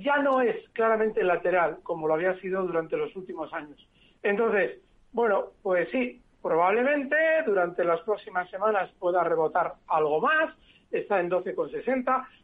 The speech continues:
Recuerden que si en el mercado tiene que haber durante estos próximos meses una sensación de bonanza para repartir títulos, Técnicas no va a ser la excepción, significa que si llega hasta niveles de trece, trece cincuenta,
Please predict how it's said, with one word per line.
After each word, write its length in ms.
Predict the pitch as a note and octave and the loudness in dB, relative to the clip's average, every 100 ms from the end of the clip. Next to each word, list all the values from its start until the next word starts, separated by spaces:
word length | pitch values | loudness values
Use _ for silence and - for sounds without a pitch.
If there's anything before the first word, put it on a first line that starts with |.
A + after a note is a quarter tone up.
| _ | _
Recuerden 720 | - F3 E3 A#3 G#3 E3 D#3 | -4 -2 0 0 2 0 -2
que 140 | F3 D3+ | -4 -4
si 120 | F#3 | -4
en 80 | D#3+ | -4
el 80 | |
mercado 400 | D#3+ D#3 G#3+ G#3+ | -4 -2 0 0
tiene 240 | - G#3+ G3 | 0 -2 0
que 60 | |
haber 340 | F#3+ A3 - - _ _ _ | 0 0 -2 -8 _ _ _
durante 360 | E3+ F#3 F3 A3 | -4 -2 0 0
estos 220 | A3 A3+ - | -2 -4 -2
próximos 420 | A3+ A#3+ G3+ F#3+ | -6 -2 -4 -2
meses 400 | A#3 A#3 G3+ - - _ _ | -2 -2 -4 -6 -12 _ _
una 240 | G#3 A3 - | -4 -4 -2
sensación 460 | G#3+ F#3 A3 A3 | -4 -4 -2 0
de 80 | G3+ | 2
bonanza 580 | F3 F#3 A#3+ A3+ G3+ - | 2 2 2 0 -2 0
para 160 | F3 E3 | 0 2
repartir 460 | E3 E3 G3 G3 | 0 0 -2 -4
títulos, 420 | A3+ A3+ F3+ - _ _ _ _ | -4 -2 -2 -2 _ _ _ _
Técnicas 500 | B3 A#3+ G#3+ F#3 E3 | -2 0 2 2 0
no 120 | F#3 | 2
va 80 | F#3 | 2
a 80 | F3 | 0
ser 80 | F#3+ | -2
la 80 | F#3+ | -2
excepción, 480 | G3 B3 D4+ E4+ D#4+ | -2 -4 -2 -2 -2
significa 400 | F#3 F#3 A3+ A3 | -6 -2 0 0
que 100 | - | -2
si 120 | G3+ | -2
llega 340 | A#3+ G#3+ E3 - _ | 2 2 0 -6 _
hasta 160 | _ F3+ | _ -2
niveles 400 | F#3+ A3+ A#3 F3 | 0 0 0 0
de 120 | E3+ | -2
trece, 320 | A#3 A#3+ F#3 | 0 0 -2
trece 240 | G3 G#3+ G#3+ | -2 -2 -2
cincuenta, 600 | A3 G#3+ A#3 A3+ F3+ | -4 0 0 0 -2